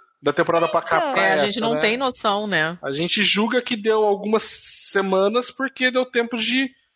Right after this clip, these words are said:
Speaker 1: fazer toda essa movimentação de um monte de gente, né? Por exemplo, deu tempo de vir lá a Companhia Dourada lá de, do mar, de atravessar o Mar Estreito, né? Deu tempo do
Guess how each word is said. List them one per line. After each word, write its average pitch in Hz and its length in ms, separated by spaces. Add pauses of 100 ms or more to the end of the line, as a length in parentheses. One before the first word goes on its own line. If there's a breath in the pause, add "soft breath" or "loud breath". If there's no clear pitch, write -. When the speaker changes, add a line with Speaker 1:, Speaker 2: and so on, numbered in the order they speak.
Speaker 1:
fazer 180 240
toda 208 180
essa 226 140
movimentação 220 580
de 208 60
um 208 40
monte 214 220
de 285 100
gente, 196 440
né? 156 80
Por 151 100
exemplo, 156 140
deu 160 100
tempo 165 240
de 165 180 (320 loud breath)
vir 165 360
lá 156 160
a 170 40
Companhia 175 460
Dourada 156 560
lá 180 360
de, 170 380 (140)
do 151 200
mar, 156 400
de 139 280 (440 soft breath)
atravessar 147 380
o - 20
Mar 156 140
Estreito, 156 800
né? 151 180
Deu 156 260
tempo 165 280
do 160 200